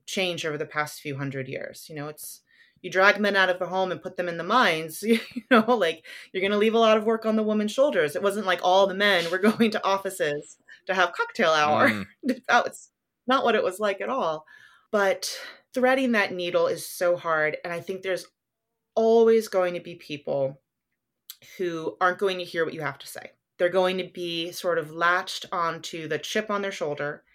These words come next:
Speaker 1: and wielding that no <laughs> matter what you do and saying, "Well,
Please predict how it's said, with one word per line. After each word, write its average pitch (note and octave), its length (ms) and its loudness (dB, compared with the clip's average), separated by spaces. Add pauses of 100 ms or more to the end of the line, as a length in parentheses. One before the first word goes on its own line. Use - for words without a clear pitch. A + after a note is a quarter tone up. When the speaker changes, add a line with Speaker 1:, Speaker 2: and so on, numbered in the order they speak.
(400)
Speaker 1:
and F3+ 220 -4
wielding G3+ 420 4
that E3+ 300 0
no G3 80 -2
<laughs> F#3+ 100 -2
matter A#3 320 4
what F#3+ 380 4
you G3+ 180 -8
do D#3+ 260 -2
and C#3+ 140 -8
saying, E3+ 240 -2
"Well, D#4 340 8